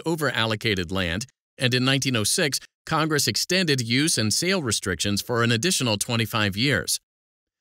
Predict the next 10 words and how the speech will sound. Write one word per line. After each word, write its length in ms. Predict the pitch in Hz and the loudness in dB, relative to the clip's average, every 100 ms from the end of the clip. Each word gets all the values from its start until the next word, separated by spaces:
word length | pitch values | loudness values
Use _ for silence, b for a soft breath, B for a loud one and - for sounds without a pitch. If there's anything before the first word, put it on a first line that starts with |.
| _ _ | _ _
A 80 | 107 | 0
nineteen 320 | 123 123 123 | 0 2 0
oh 80 | 107 | 0
seven 340 | - 139 131 | 0 0 2
act 240 | 117 113 - | 2 2 -2
of 120 | - | -4
Congress 420 | 120 117 117 123 | -2 0 0 0
authorized 600 | 131 143 160 143 143 117 | 0 0 0 0 2 0
David 340 | 117 131 165 131 | 0 0 0 0
Muskrat 600 | 131 135 - 95 95 | 0 0 0 -2 -2